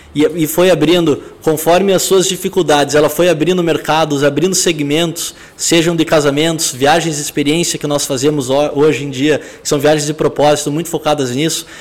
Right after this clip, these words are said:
Não seria diferente, não poderia ser diferente nesse momento. Era uma, era, era, isso tá no nosso D N A e a gente tinha que criar algo novo. Então,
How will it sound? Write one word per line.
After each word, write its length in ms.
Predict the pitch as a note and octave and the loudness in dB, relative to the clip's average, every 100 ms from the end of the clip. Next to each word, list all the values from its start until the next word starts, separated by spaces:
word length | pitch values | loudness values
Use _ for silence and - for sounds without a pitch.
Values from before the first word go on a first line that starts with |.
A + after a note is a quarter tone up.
| - D3 | -8 0
Não 120 | F3 | 2
seria 240 | F#3+ F#3 | 2 2
diferente, 400 | F#3 F#3+ E3 F#3 | 2 2 2 2
não 140 | F#3 F3+ | 2 0
poderia 260 | F3 F#3 | 2 2
ser 200 | F#3 G3 | 2 0
diferente 500 | F3+ F3+ E3 F#3 F#3+ | -2 -2 0 0 0
nesse 240 | F#3 F3+ F#3 | 0 2 0
momento. 420 | D#3+ D3 C#3+ C#3 | 0 0 0 0
Era 240 | C#3 D3+ | 2 2
uma, 400 | D#3 D#3 D3 C#3+ - - - C#3 | 2 2 2 -2 -6 -20 -8 2
era, 160 | C#3 D3+ C#3 | 4 4 4
era, 200 | C#3+ C#3 | 2 4
isso 240 | E3 E3 | 2 0
tá 160 | - F#3+ | 2 2
no 120 | F#3+ | 2
nosso 260 | F3 E3+ E3 | 0 0 2
D 140 | E3+ | 2
N 80 | D#3 | 4
A 120 | E3 | 4
e 60 | F#3+ | 2
a 60 | |
gente 200 | F3+ F#3 | 2 0
tinha 160 | - G#3 | 0 0
que 140 | G3 | -2
criar 240 | - D#3 D#3+ | 0 2 4
algo 180 | D#3+ D3+ | 2 2
novo. 280 | B2 A#2 | 2 0
Então, 280 | C#3+ F3+ G#3 | 0 2 2